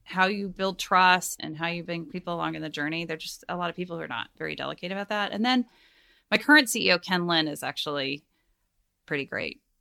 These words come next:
I don't necessarily want him to listen to that and hear that, but he is pretty great. <laughs> And it's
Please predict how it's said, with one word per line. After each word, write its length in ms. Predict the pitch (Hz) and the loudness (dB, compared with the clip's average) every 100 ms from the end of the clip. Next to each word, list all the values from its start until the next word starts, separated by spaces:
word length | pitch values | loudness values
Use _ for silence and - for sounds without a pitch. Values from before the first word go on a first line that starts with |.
| _ _ - | _ _ 0
I 60 | |
don't 160 | 202 190 | 4 4
necessarily 340 | 151 - 143 | 4 -4 -6
want 140 | 147 127 | -6 -8
him 100 | 143 | -8
to 80 | 131 | -8
listen 280 | - - | -8 -8
to 60 | - | -8
that 120 | 60 | -8
and 80 | - | -8
hear 120 | 160 | -10
that, 200 | - - - | -8 -8 -6
but 140 | - - | -8 -6
he 120 | 180 | -4
is 120 | 160 165 | -4 -4
pretty 240 | - 143 | -6 -6
great. 320 | - 92 - | -2 -4 2
<laughs> 240 | 240 - - 247 - | 2 0 2 2 6
And 120 | 220 | 6
it's 160 | 262 | 6